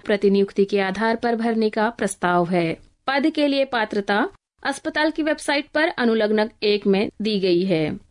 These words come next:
प्रतिनियुक्ति की अवधि सामान्यतः तीन वर्ष से अधिक की नहीं होगी। अनुरोध है कि योग्य, इच्छुक एवं तत्काल कार्यमुक्त किए जा सकने वाले उपयुक्त अभ्यर्थी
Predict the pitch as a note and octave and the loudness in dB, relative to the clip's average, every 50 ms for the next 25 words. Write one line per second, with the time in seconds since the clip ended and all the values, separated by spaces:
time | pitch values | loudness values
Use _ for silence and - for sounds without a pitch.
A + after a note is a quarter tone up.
0 | _ - B3 B3 B3 C4+ C4+ C4+ C4 C4 B3+ - C#4 B3 - C4+ C4 B3+ A#3 G#3+ | _ -4 -4 -2 0 0 0 0 0 -2 -2 -4 -6 -4 -2 -2 -2 0 0 0
1 | B3 D4 G4 - C4+ A#3 A3 G#3+ G#3+ G#3+ G#3+ G#3 - A3 A3+ A#3+ - B3 G#3+ G#3+ | 0 0 0 0 -2 -2 0 0 0 -2 -2 -2 0 0 0 0 0 0 2 2
2 | G#3 G3+ G3+ G3+ - A#3 G3+ - G3+ G3+ A3 - - G3+ G#3 G3+ G3 - - F#3 | 2 2 0 0 -2 -4 -4 -2 0 0 0 0 0 2 2 0 0 -2 0 0
3 | G3+ G#3+ G3+ F#3+ F#3+ F3+ F#3 F#3+ F3+ E3+ F3 F#3+ G#3 C#4+ F4 - - _ _ - | 2 2 4 4 4 2 4 2 2 0 0 0 0 -2 -2 -4 -10 _ _ -6
4 | - A#3 A#3 A#3 B3 B3+ C4 B3+ A#3+ C4 C4 D4 F#4 F#4 - C4 B3+ B3+ B3+ B3 | -2 0 2 2 4 2 2 2 0 0 0 0 0 0 -2 -2 0 2 2 0
5 | - - - A3+ G#3 A#3 A#3 A#3 A3 - B3 B3+ B3 - - A3 - - - B3 | 0 -2 -4 -2 2 2 2 2 0 0 0 0 0 0 -2 -4 -6 -2 -2 -2
6 | B3 - - - A3 G3+ G3 G3+ G3+ G#3 G#3 - _ _ _ _ _ C4+ C4 C4 | -2 -2 -2 -2 0 0 2 2 0 -2 -4 -6 _ _ _ _ _ -4 -4 -4
7 | - - - C#4 C4+ C#4 D#4 D4+ D4+ C#4+ B3 A3+ A#3+ A#3+ A#3 A#3 - - - A#3+ | -6 -4 -4 -2 0 0 -2 -2 -2 -2 0 2 2 2 2 0 0 -4 -6 -4
8 | - A3 G#3+ G#3 G3+ G3+ G3 G3 - G3+ G3 - G3 G3 F#3+ F#3 F#3 F#3+ G3 - | 0 0 2 2 2 0 0 -2 -4 -4 -2 -2 0 0 0 2 2 2 0 0
9 | - A3+ - - G#3+ G3+ G#3 - - G#3+ F#3+ G3+ G#3 G3 F#3+ G3 - G#3 G#3+ C4 | 0 -4 -2 0 -2 -2 -2 -4 -4 -2 0 2 2 2 2 0 0 0 0 0
10 | E4 | 0